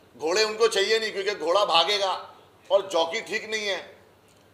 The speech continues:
घोड़ा भागा तो जॉकी गिर जाएगा। तो इसलिए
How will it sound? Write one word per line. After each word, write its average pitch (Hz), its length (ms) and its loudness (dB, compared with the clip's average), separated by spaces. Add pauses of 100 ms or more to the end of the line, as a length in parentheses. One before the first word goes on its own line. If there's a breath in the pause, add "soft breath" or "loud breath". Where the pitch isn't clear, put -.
घोड़ा 175 240 6
भागा 196 240 8
तो 220 120 2
जॉकी 214 320 2
गिर 208 140 -4
जाएगा। 190 540 0 (2250)
तो 240 300 -4
इसलिए 226 400 0